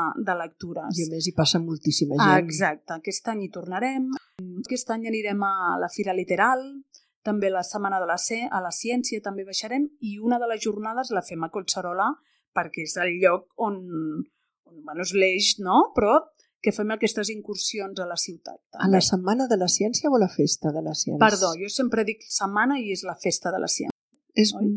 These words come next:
Speaker 2: molt bonica la Festa de la Ciència, val
Speaker 1: Doncs
Speaker 2: molt la
Speaker 1: nosaltres
Speaker 2: pena.
Speaker 1: hi participarem per primera vegada aquest
Speaker 2: Mira
Speaker 1: any.
Speaker 2: que bé,
Speaker 1: Sí.
Speaker 2: quina il·lusió. Núria, explica'ns quina és la feina d'una directora de biblioteca.
Speaker 1: Mare meva!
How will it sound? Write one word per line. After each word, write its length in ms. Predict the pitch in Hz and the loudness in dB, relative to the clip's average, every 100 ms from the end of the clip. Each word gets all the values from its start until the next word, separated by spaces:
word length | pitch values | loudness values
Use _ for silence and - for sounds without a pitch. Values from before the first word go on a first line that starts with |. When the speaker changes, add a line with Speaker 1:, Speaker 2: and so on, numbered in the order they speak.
| 208 | 4
Speaker 2:
molt 320 | 214 220 226 | 4 4 -2
bonica 420 | 190 185 - - - | -4 0 0 2 2
la 120 | - | 2
Festa 320 | - 160 - | 0 -2 0
de 80 | - | 0
la 80 | 175 | 0
Ciència, 440 | 160 - - - 170 | -4 -6 -8 -4 2
val 100 | 185 | 2
Speaker 1:
Doncs 140 | 185 | 6
Speaker 2:
molt 200 | 214 185 | 8 10
la 80 | 247 | 8
Speaker 1:
nosaltres 360 | 247 - 240 | 8 4 4
Speaker 2:
pena. 100 | 226 | 4
Speaker 1:
hi 60 | 214 | 2
participarem 960 | 214 - 208 214 196 202 202 196 180 175 | 0 -2 -2 0 0 0 -2 -6 -10 -4
per 160 | 185 | -2
primera 340 | 185 190 180 165 | 0 -2 -2 -6
vegada 200 | 170 - | -4 -6
aquest 220 | - - | -6 -8
Speaker 2:
Mira 140 | 220 214 | 0 4
Speaker 1:
any. 60 | |
Speaker 2:
que 100 | 202 | 4
bé, 200 | 175 175 | 4 -2
Speaker 1:
Sí. 160 | 170 - | -8 -4
Speaker 2:
quina 120 | 185 | -4
il·lusió. 460 | 185 180 170 170 170 _ _ _ _ _ _ _ _ _ _ 254 | -4 -6 -6 -10 -12 _ _ _ _ _ _ _ _ _ _ 4
Núria, 340 | 302 262 156 - | 4 6 2 2
explica'ns 520 | 190 - 269 339 370 | -2 -2 0 0 0
quina 180 | - 226 | 0 0
és 80 | 175 | -2
la 100 | 170 | -6
feina 400 | - 160 156 - | -4 -4 0 -2
d'una 220 | 165 165 | -2 -2
directora 540 | 165 165 165 - 160 156 | 2 4 2 0 2 2
de 100 | 156 | 2
biblioteca. 720 | 170 160 175 156 - - - | 0 0 -8 2 2 4 0
Speaker 1:
Mare 500 | 226 226 262 254 226 208 | 2 0 0 0 -2 -8
meva! 440 | 214 220 208 - | -12 -20 -18 -18